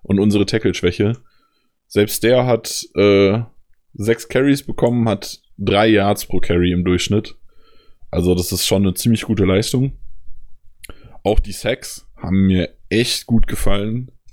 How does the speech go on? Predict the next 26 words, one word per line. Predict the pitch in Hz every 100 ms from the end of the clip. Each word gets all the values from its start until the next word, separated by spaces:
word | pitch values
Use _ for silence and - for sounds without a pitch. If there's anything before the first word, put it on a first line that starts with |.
| _ - _ _ _ _ - _ _ -
Die | 98 98 95 95 92
Defense | 120 139 131 -
allgemein | 104 104 92 98 110 90
war | 90 87 98
wunderschön. | 113 101 - 110 104
Also | 80 87 87
da | 87
waren | 95 98
so, | 95 90 98 - - - - -
so | 98
ein | 95
paar | 110 110 110 -
schöne | - - 123 113
Looks | 95 123 -
dabei. | 123 104 104 101
Also, | 87 95 92 69 - -
äh, | 92
ich | 113
habe | 107
jetzt | 101
auf | -
Twitter | - - 117 95
bei | 95
den | 95
amerikanischen | 92 95 - 117 120 113
Kollegen | - 104 101 104 107 104 104